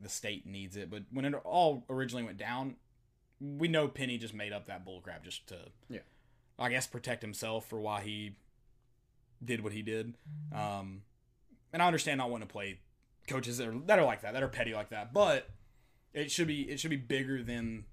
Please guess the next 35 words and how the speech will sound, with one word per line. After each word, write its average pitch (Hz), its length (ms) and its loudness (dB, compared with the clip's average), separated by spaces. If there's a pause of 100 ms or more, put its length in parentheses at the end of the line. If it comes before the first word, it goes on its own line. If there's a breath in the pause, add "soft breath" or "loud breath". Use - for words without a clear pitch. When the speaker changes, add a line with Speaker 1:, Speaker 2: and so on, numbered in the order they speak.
Speaker 1:
the 120 80 -8
coaching 101 340 -8
rivalry. 73 400 -14
Speaker 2:
Mm-hmm. 95 200 -10
Speaker 1:
Shake 175 180 4
his 180 100 4
hand 165 140 4
and 151 80 2
move 139 160 2
on. 131 140 2
You 131 60 0
don't 127 80 0
have 120 40 -10
to - 60 -12
talk 104 160 -6
to 104 80 -12
him. - 80 -10
You 160 60 2
don't 196 120 6
have 160 80 -10
to 170 60 0
talk 165 120 6
to - 60 -2
him 156 80 0
in 135 60 -2
mid-court 123 420 -4
during 98 160 -8
warm-ups. 90 380 -12 (120)
Speaker 2:
Yep. 135 280 -6
Speaker 1:
Just, 123 160 -6 (140)
<laughs> - 140 -16
just 143 200 -4
move 156 160 0
on 90 140 -8
from - 180 -14